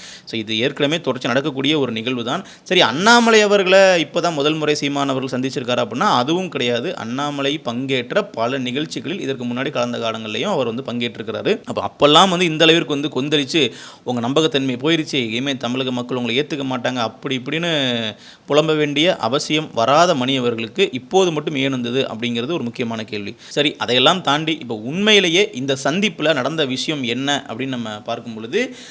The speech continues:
சீமான் அவர்கள் தமிழ் குறித்தும் தமிழ் மொழியினுடைய முக்கியத்துவம் குறித்தும் ஒரு மணி நேரத்திற்கும் மேல வந்து பேசியிருக்கிறாரு.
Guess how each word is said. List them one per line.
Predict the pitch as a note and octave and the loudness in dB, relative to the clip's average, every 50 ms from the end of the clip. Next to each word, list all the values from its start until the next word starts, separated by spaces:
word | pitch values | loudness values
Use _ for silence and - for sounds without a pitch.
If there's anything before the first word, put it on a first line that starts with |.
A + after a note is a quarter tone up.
| - - _ | -20 -20 _
சீமான் | - - F3 G#3+ A#3 A3+ A3 G#3 G3 | -6 -2 0 0 2 2 2 2 4
அவர்கள் | E3 D3 C3+ C3+ D#3+ G3+ G3+ G3 - | 4 2 2 4 2 2 2 0 0
தமிழ் | - D3 C3+ D3 G#3 B3+ B3+ G3 | 4 4 4 6 6 4 4 4
குறித்தும் | - F3 D3+ C3 A#2 - C#3+ C3+ C#3+ D3 D3+ D3 A#2+ - | 0 0 -2 -2 -2 -4 -4 -4 -4 -4 -6 -8 -10 -6
தமிழ் | - B2 C#3+ G#3 B3 A3 | -6 -4 -2 -2 -2 0
மொழியினுடைய | G#3+ G3 F#3 F3 D#3+ D#3 D3+ C#3 C3+ C#3+ C#3+ | 2 2 2 2 0 0 0 2 2 4 4
முக்கியத்துவம் | B2+ B2+ B2 B2+ - A3 A3 F3 E3+ E3+ D3 C3 A#2 A#2+ | 2 2 -2 0 -2 -2 -2 0 -2 -2 -2 -2 -6 -8
குறித்தும் | A#2 A2+ - B2+ C3 C3 B2+ - | -10 -10 -10 -10 -8 -8 -10 -10
ஒரு | - A2+ B2 C#3 F3+ | -8 -8 -6 -6 -4
மணி | G#3 G#3 F#3+ | -4 -4 -2
நேரத்திற்கும் | D#3 C3+ B2+ A#2 A#2+ A#2 A#2+ D3+ | -2 -2 -2 -4 -6 -8 -6 -4
மேல | C#3 A2+ A2+ A2+ A2 | -4 -2 -2 -4 -4
வந்து | G#2+ G#2+ A2 C3+ C3+ A#2 A2 - - | -6 -6 -4 -4 -4 -4 -4 -6 -8
பேசியிருக்கிறாரு. | C3 - C3 A2+ A2 A2 G#2 G#2+ C#3+ G#3+ | -8 -6 -6 -6 -4 -4 -2 2 2 0